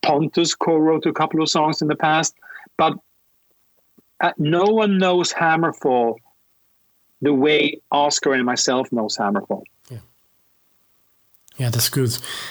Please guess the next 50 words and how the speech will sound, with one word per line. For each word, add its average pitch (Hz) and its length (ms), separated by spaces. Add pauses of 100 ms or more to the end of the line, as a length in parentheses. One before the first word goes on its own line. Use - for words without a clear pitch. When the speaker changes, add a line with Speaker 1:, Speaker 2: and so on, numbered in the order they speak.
(120)
Speaker 2:
And, 147 200
um, 160 960 (100)
Joakim, 147 960
before 143 280
we 135 160
go, 131 320 (320)
we 135 80
talked 147 200
about 143 220
the 147 80
tour 139 180
with 135 140
Helloween. 135 580
Um, 147 560 (400)
I, 165 120
w-, 185 320
how 208 380
long 190 240
are 196 40
you 175 100
guys 170 260
going 160 260
to 156 100
play 147 440
on 160 160
that 151 340
tour? 135 380 (580)
Uh, 143 140
it's 175 280
going 151 160
to 160 80
be, 151 100
like, 147 240
a 143 60
full 143 200
show, 143 280
like, 160 320
ninety 139 260
minutes, 175 440
or 160 100
are - 20
you 151 80
going 147 180
to 147 80
play 147 200
a 139 40
bit 131 220
less 123 280
than 131 200
that? - 420